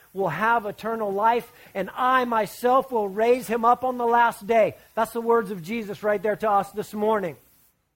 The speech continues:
Everybody that believes in him,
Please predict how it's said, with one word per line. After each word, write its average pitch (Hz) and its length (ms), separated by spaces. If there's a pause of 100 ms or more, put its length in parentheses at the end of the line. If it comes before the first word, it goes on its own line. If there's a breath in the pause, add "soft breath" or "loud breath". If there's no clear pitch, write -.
(640)
Everybody 247 560 (220 soft breath)
that 196 180
believes 226 460
in 220 100
him, 240 420